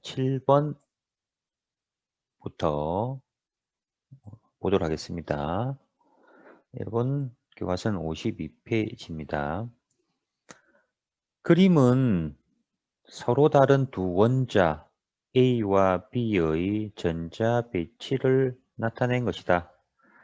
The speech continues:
어, 네, 여러분들이 수행평가로, 어, 이 전자 배치를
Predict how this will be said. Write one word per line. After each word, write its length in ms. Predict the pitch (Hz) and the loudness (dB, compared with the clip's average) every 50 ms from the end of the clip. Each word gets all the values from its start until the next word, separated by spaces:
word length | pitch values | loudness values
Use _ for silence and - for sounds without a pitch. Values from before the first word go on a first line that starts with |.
| - _ _ _ _ _ _ _ _ _ _ _ _ _ _ _ - 104 | -20 _ _ _ _ _ _ _ _ _ _ _ _ _ _ _ -14 -10
어, 500 | 101 101 95 95 95 95 98 98 95 - _ _ _ _ _ _ _ _ _ _ _ _ _ _ _ _ _ _ _ _ _ _ _ _ _ _ _ _ _ _ _ _ _ _ _ _ _ _ _ _ _ _ _ _ _ _ _ _ _ _ _ _ _ - | -8 -8 -6 -6 -6 -6 -6 -8 -10 -12 _ _ _ _ _ _ _ _ _ _ _ _ _ _ _ _ _ _ _ _ _ _ _ _ _ _ _ _ _ _ _ _ _ _ _ _ _ _ _ _ _ _ _ _ _ _ _ _ _ _ _ _ _ -10
네, 120 | 92 95 | -6 -4
여러분들이 440 | 101 101 110 107 107 101 101 92 92 90 | -2 -2 -2 -4 -4 -4 -2 -2 -4 -4
수행평가로, 1200 | - - 143 143 127 - 120 110 104 104 98 85 80 78 78 82 87 85 82 78 73 73 - _ _ _ _ _ _ _ _ _ _ _ _ _ _ _ 117 | 0 -2 -2 -2 0 -4 -6 -4 -2 -2 0 0 0 -2 -2 -2 -2 -2 -2 -4 -4 -6 -10 _ _ _ _ _ _ _ _ _ _ _ _ _ _ _ -18
어, 260 | 110 98 - - - - - - | -16 -14 -14 -14 -14 -14 -10 -8
이 260 | 101 101 98 92 - _ | -6 -6 -6 -6 -10 _
전자 800 | - 90 80 80 80 80 80 - 104 110 110 110 110 107 101 - - | -8 -8 -8 -6 -8 -10 -6 -4 -2 0 2 2 0 -2 -2 -4 -6
배치를 1300 | 85 78 76 - _ _ - - - 127 123 117 - 80 76 76 80 85 92 104 113 120 127 127 | -6 -6 -6 -10 _ _ -12 -6 -4 -4 -4 -2 -4 -4 -4 -4 -4 -4 -4 -4 -6 -6 -8 -10